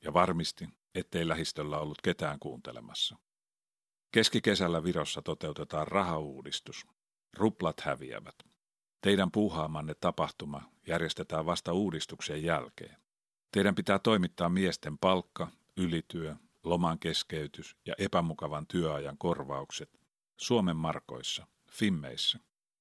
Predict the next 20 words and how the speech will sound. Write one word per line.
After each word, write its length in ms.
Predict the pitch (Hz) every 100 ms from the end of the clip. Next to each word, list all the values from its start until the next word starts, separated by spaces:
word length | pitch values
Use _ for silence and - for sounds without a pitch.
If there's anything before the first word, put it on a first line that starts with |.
| _ -
Summa 400 | 104 95 87 82
on 100 | 92
aivan 220 | 90 87
mahdoton 460 | 92 80 78 76
laskea 400 | 78 76 - 76
ruplissa. 580 | 73 80 - - - - - _ _
Ruplan 380 | 85 90 82 80
arvo 320 | 87 78 76
laskee 380 | 76 78 - 76
päivittäin, 760 | - 82 78 71 - - 71 - _ _ _
aivan 240 | 90 82 90
kuin 120 | 87
tuolla 340 | 98 87 85 _ -
vastarannalla 680 | 90 - 80 80 76 76
olevan 300 | 78 73 76
Pallaksen 540 | - 87 73 71 - 73
kolhoosin 580 | 82 76 73 71 78 76
mahtisonnin 680 | 82 - 82 85 82 85 82
pallit." 560 | 80 69 58 - - _ _ _ _ _ _ _ _ _ _ -
"Fimmejä? 680 | - 139 113 78 73 71